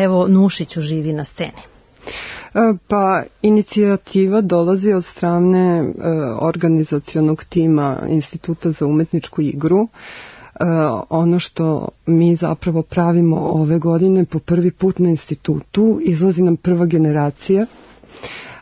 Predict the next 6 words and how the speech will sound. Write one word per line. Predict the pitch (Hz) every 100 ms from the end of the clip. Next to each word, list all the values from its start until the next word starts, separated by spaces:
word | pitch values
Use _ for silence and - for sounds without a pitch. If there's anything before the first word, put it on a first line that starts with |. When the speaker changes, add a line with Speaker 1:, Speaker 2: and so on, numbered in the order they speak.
| - 233
Speaker 2:
oni | 190 180 180 185
završavaju | 170 165 165 - 165 160 175 160
osnovne | 147 - 180 160
akademske | 139 139 170 151 131 - 131
studije. | - - 139 147 165
E, | 208